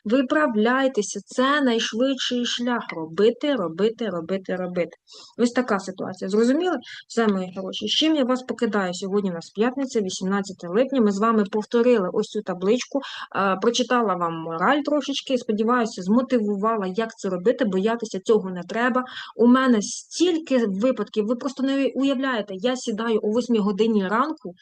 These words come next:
за заняття і виповзаю. Вчора я виповзла о десятій вечора. Це, вибачте, перерва на туалет. І поїсти. Ось така ситуація. І ще на ваш урок.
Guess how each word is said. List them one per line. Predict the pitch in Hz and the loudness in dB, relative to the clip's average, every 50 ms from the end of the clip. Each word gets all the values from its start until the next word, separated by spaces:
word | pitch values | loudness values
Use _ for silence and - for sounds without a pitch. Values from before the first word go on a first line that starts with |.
| - _ - | -20 _ -10
за | 175 160 226 226 | -2 0 2 2
заняття | 208 233 233 233 233 233 214 196 208 202 - - | 4 6 6 8 6 6 4 2 -2 -6 -4 0
і | 247 262 | 2 4
виповзаю. | 214 226 220 220 - 214 202 180 180 170 196 214 247 294 311 277 214 | 4 4 2 2 2 0 0 -2 -4 -6 -4 -4 -4 -4 -6 -6 -8
Вчора | - - - 254 254 247 240 | -6 -2 4 4 6 6 6
я | 220 202 | 4 4
виповзла | 196 214 294 311 - 247 214 202 202 190 | 2 2 0 2 0 0 0 -2 -4 -6
о | - 196 | -8 -6
десятій | 190 208 214 - 277 277 269 - 240 208 | -6 -6 -4 -2 -2 -2 -2 -2 -4 -4
вечора. | 190 202 233 233 214 220 - 180 180 - - - - - - - - _ | -2 0 0 0 0 0 -2 -4 -6 -8 -12 -16 -18 -18 -18 -18 -14 _
Це, | - 233 220 202 180 - 190 | -2 0 0 0 0 2 2
вибачте, | 208 202 180 180 185 - 175 170 - - - - - - | 2 2 2 0 -4 -4 -6 -8 -10 -12 -14 -10 -4 0
перерва | 226 226 226 220 220 208 208 | 2 2 2 2 2 2 2
на | 214 208 208 214 - _ _ - | 0 0 -2 -6 -10 _ _ -20
туалет. | - - 214 220 240 254 254 - _ - - - - - | -16 -12 -10 -8 -6 -8 -8 -10 _ -20 -20 -18 -8 -2
І | 214 220 220 208 196 196 190 185 | 2 4 4 4 4 2 -2 0
поїсти. | - 262 262 247 294 302 269 226 - - - - - - _ _ _ _ _ _ - - | 2 2 2 4 2 2 2 2 0 -4 -8 -10 -10 -10 _ _ _ _ _ _ 0 4
Ось | 220 254 254 254 | 4 4 2 2
така | - 240 233 247 247 | -4 -2 0 0 -2
ситуація. | 240 - 247 240 - 285 311 294 262 214 185 180 - 185 180 - | -2 -2 -4 0 2 2 2 4 2 2 0 -2 -4 -6 -4 -2
І | 220 240 | 0 0
ще | 233 - 269 262 | 2 2 2 4
на | 262 247 | 4 2
ваш | 226 240 254 254 240 - | 2 2 2 0 0 -2
урок. | - 247 262 262 269 233 | -2 -2 0 2 2 2